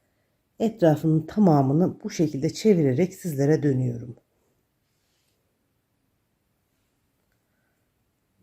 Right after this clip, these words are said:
Gösterdiğimi devam ettirdim. Şimdi buradan şuradaki araya batarak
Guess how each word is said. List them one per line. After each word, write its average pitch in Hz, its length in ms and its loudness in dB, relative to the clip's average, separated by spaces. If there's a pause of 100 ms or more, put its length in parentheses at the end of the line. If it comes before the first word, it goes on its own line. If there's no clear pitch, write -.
(140)
Gösterdiğimi 147 800 0
devam 160 380 2
ettirdim. 131 460 -4
Şimdi 151 360 -6
buradan 160 500 0 (1600)
şuradaki - 480 -14
araya 131 280 -2
batarak 139 640 -6